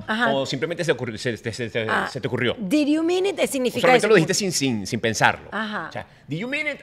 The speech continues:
Speaker 2: or were you just
Speaker 1: Pero
Speaker 2: saying
Speaker 1: ¿qué,
Speaker 2: it?"
Speaker 1: qué traduce "did you mean it"? Porque yo sé lo que significa, pero me cuesta traducirlo.
Speaker 2: Ajá, quisiste decirlo.
Speaker 1: Tú
Speaker 2: O sea,
Speaker 1: quisiste
Speaker 2: realmente
Speaker 1: decirlo,
Speaker 2: quisiste
Speaker 1: ok.
Speaker 2: decir eso, "do you mean it?" O sea, when you mean something, o sea, cuando, cuando tú algo realmente,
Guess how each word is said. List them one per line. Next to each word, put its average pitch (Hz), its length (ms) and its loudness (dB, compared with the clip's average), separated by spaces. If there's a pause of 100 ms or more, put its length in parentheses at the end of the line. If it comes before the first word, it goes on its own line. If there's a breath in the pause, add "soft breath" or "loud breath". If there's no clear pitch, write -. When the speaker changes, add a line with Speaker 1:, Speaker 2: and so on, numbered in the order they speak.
Speaker 2:
or 160 120 -4
were 156 160 -2
you 180 160 -10
just 170 120 -6
Speaker 1:
Pero 294 140 8
Speaker 2:
saying 151 180 4
Speaker 1:
¿qué, - 80 2
Speaker 2:
it?" - 20 -6
Speaker 1:
qué 302 140 2
traduce 320 480 -4
"did 254 240 -2
you 247 160 -2
mean 247 300 -4
it"? 180 100 -10
Porque 247 220 -4
yo 269 120 2
sé 339 100 2
lo 359 60 2
que 294 100 0
significa, 269 360 0
pero 247 160 0
me 226 100 -2
cuesta 233 240 -2
traducirlo. 233 680 -2
Speaker 2:
Ajá, 120 240 -2 (140)
quisiste 175 380 2
decirlo. 170 640 2 (160)
Speaker 1:
Tú 285 100 -4
Speaker 2:
O - 20 -6
sea, 320 120 -4
Speaker 1:
quisiste 330 300 0
Speaker 2:
realmente 160 300 4
Speaker 1:
decirlo, - 40 -2 (100)
Speaker 2:
quisiste 202 180 2
Speaker 1:
ok. 214 40 8
Speaker 2:
decir 196 240 -2
eso, 156 180 0
"do 82 80 -10
you 131 160 -2
mean 165 180 -2
it?" 92 140 -10
O - 80 -12
sea, 104 120 -2
when 110 200 0
you 131 100 0
mean 226 240 -4
something, 95 340 -4
o 76 60 -14
sea, 92 120 -8
cuando, 101 160 -6
cuando 110 180 -8
tú 156 140 -2
algo 170 160 -2
realmente, 156 600 -4